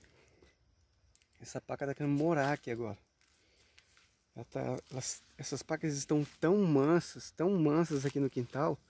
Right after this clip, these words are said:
que elas tão querendo vir morar aqui, morar. Por quê?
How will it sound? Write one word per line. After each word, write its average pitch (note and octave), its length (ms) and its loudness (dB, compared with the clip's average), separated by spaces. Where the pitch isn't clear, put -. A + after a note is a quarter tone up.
que - 60 -8
elas C#3+ 180 -6
tão D#3+ 180 0
querendo D#3 320 2
vir D3+ 200 0
morar E3 600 4
aqui, C3+ 360 -6
morar. C#3 640 2
Por F#3 160 -2
quê? C3+ 320 -2